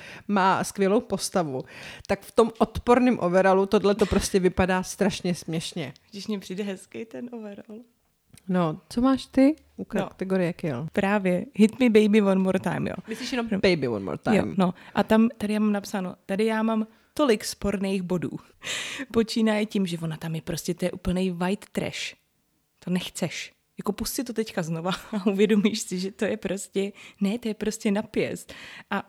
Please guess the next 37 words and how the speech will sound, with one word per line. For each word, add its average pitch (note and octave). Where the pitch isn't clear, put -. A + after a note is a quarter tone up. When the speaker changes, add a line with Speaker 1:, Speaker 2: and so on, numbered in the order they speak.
Speaker 2:
ten F3+
text, E3+
jo, -
jako F3+
jediný G3
štěstí, F#3+
že F#3
naši F#3
rodiče F#3+
neuměli F#3+
anglicky. F3
Jako G#3
představ G#3+
si, G#3
že G3
prostě G3
seš, A3
přijdeš G#3+
domů E3+
a F3+
tvoje F3+
dítě E3+
tančí G#3
před F#3
obrazovkou F3+
v -
podkolenkách, D#3+
vole, D#3+
s -
culíčkama D#3
a F3+
zpívá: F3+
„Baby, A3
uhoď A3+
mě A3+
ještě A3+
jednou.“ G3